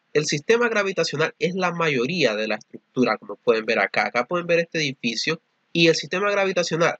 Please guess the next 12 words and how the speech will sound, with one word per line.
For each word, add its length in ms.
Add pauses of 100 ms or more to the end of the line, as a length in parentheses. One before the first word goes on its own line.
(200)
es 160
la 160
mayoría. 640 (460)
Aquí 440
aislé 400
simplemente 800
el 60
sistema 480
sismoresistente. 920
Esto 160
que 80
pueden 420